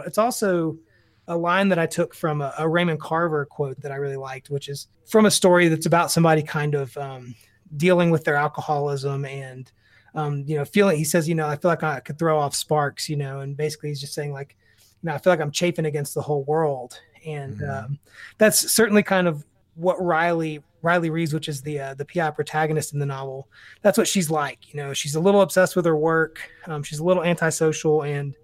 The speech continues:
Speaker 1: um, she's kind of chafing up against the, the restraints of her life throughout the book. And so, um, when I write titles for books, I try to capture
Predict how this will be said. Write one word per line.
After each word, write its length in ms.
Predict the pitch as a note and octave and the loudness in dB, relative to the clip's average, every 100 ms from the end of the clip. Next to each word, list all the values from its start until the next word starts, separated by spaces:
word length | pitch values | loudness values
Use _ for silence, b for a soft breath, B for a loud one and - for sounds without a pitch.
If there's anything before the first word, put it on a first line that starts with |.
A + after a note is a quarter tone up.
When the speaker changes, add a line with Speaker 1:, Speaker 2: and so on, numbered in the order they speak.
| b b b b | b b b b
Speaker 1:
um, 340 | D#3+ D3 C#3 C3 | -6 -6 -8 -8
she's 200 | - E3+ | -8 -2
kind 200 | G#3+ G#3 | 2 2
of 100 | D#3 | 0
chafing 420 | - F#3+ F3+ E3+ | -2 0 0 0
up 140 | E3+ | -2
against 400 | D#3+ D#3+ D#3+ - | -2 -6 -6 -6
the, 260 | D#3 C#3+ C#3 C#3+ | -6 -6 -8 -4
the 80 | |
restraints 420 | D#3+ C#3+ E3+ E3 D#3 | -4 -2 -2 -2 -2
of 80 | D3 | -4
her 140 | C#3+ | -6
life 340 | C3+ C#3+ D3 - | -6 -8 -8 -6
throughout 300 | D3 C#3 C3+ | -6 -6 -8
the 80 | |
book. 320 | C3+ C3 C3 - | -12 -12 -12 -10
And 140 | C3 | -10
so, 260 | - C#3 C3 b b b b | -10 -12 -18 b b b b
um, 240 | - C#3+ C3+ | -4 -2 0
when 160 | D#3 F#3+ | 4 4
I 60 | |
write 380 | E3+ F3+ A3+ A3+ - _ _ | 6 6 4 0 -16 _ _
titles 420 | - F3 E3+ D#3+ | 0 2 4 2
for 100 | E3+ | 0
books, 260 | D3+ D#3+ - | 0 0 -2
I 100 | D#3 | -8
try 360 | - F#3+ G3+ | -6 -2 0
to 140 | A3 F3 | 0 -2
capture 720 | - E3 E3 - D3+ C#3+ | -6 -8 -8 -8 -8 -8